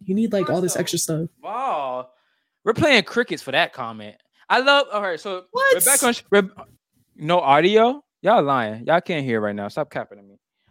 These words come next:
Speaker 2: Um, can't hear? Y'all capping. Stop capping. I don't like those jokes. Keep them jokes for somebody else. Um, anywho, anywho, anywho. You played Black Ops two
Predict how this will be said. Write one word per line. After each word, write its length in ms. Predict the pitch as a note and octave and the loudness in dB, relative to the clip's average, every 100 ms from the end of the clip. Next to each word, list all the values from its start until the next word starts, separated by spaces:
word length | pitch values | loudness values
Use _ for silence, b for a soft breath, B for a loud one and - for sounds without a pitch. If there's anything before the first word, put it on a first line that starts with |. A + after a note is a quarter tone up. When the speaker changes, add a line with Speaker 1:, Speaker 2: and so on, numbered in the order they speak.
| _ - | _ -4
Speaker 2:
Um, 640 | D#3 C3+ B2+ B2 A#2 B2 _ _ _ _ _ _ _ _ _ _ _ _ _ _ _ _ _ - | 2 4 4 2 2 -2 _ _ _ _ _ _ _ _ _ _ _ _ _ _ _ _ _ -2
can't 220 | G3+ D3+ | 0 2
hear? 320 | F#3 G3+ G#3 _ - | 0 0 -2 _ 0
Y'all 180 | D3+ D3+ | 2 4
capping. 360 | E3+ F3 C#3 | 2 2 0
Stop 200 | G#2+ D3 - | -4 -2 2
capping. 260 | D#3+ C3+ | 2 2
I 40 | A#2 | -2
don't 80 | |
like 160 | C#3+ C#3+ | -2 -2
those 180 | B2 A2+ | -6 -6
jokes. 220 | G#2+ F#2+ - _ _ _ | -10 -14 -20 _ _ _
Keep 120 | C#3 C#3+ | -20 -20
them 100 | C#3+ | -12
jokes 240 | C#3 C#3 | -12 -12
for 140 | C#3+ | -16
somebody 280 | C3+ C#3 C3+ | -14 -12 -10
else. 180 | A2+ - b b b | -12 -14 b b b
Um, 280 | A#2+ A#2 A#2 | -8 -8 -8
anywho, 340 | C3 A2+ G2+ _ | -10 -12 -14 _
anywho, 260 | C#3 A2+ G2 - | -14 -12 -14 -16
anywho. 280 | A2+ G#2 G#2 _ - B B B B _ _ _ _ _ _ _ _ _ _ _ _ _ _ | -14 -14 -16 _ -20 B B B B _ _ _ _ _ _ _ _ _ _ _ _ _ _
You 220 | C3+ G#3+ | 2 4
played 340 | A#3+ A#3+ D#3 A2+ | 6 6 6 6
Black 260 | C3+ D#3+ | 4 4
Ops 200 | E3+ D3+ - | 4 2 -2
two 300 | C3 G2 | -4 -4